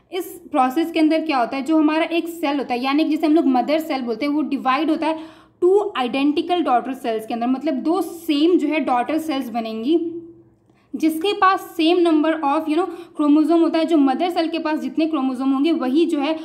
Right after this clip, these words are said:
वही chromosome जो होते हैं, वो daughter cell के पास भी होते हैं। And ये help करता है growth, help करता है किसके अंदर? growth के अंदर and repair of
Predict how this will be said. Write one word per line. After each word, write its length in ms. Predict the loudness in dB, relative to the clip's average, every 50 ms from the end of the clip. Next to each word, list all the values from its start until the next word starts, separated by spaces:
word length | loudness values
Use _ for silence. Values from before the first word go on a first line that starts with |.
| -14 -16 -10 -4
वही 220 | 0 2 2 2
chromosome 540 | 2 2 2 2 2 2 0 -2 -2 -2 -2
जो 100 | -2 -2
होते 140 | -2 0 0
हैं, 60 | 0
वो 120 | 2 0 0
daughter 360 | 0 2 0 0 2 0 -2
cell 180 | -2 -2 -4 -4
के 100 | -4 -4 -4 -2
पास 220 | -2 -2 -2 -2 -2
भी 100 | -2 -2
होते 240 | -2 -4 -6 -6
हैं। 200 | -8 -8 -8 -12 -14 -20 -20 -20 -12 _
And 180 | -2 -2 0 0
ये 80 | 0 0
help 260 | 2 0 0 2 2
करता 240 | 2 2 2 2 0
है 100 | 0 0 -2
growth, 440 | -2 -2 -2 0 -2 -2 -4 -4 -10 -14 -18 -20 -20 -14 _
help 180 | -6 -6 -4 -2
करता 200 | -2 -2 0 0
है 60 | -2
किसके 160 | -2 0 0
अंदर? 180 | 0 0 0 0
growth 300 | -2 -2 -4 -4 -4 -4
के 60 | -2
अंदर 320 | 2 2 2 2 2 0 -2
and 220 | -2 -2 -2 -2 -4
repair 280 | -4 -4 -4 -4 -4 -4 -4 -6
of 200 | -6 -6 -8